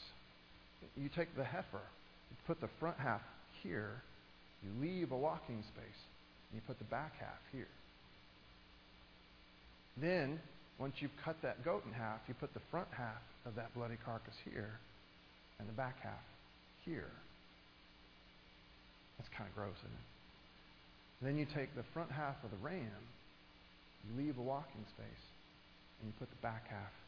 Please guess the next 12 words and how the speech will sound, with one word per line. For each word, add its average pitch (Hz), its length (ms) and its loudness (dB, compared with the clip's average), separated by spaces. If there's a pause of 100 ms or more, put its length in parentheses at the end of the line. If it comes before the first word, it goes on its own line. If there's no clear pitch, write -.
(200)
here. 107 240 0 (560)
So 113 80 2
what 104 180 0
you've 113 140 -2
made 175 420 4
here 101 320 -4 (1900)
is 131 100 2
a 120 40 0
pretty 165 300 4 (120)
horrible, 110 460 2 (540)
horrifying 110 720 4
little 113 240 4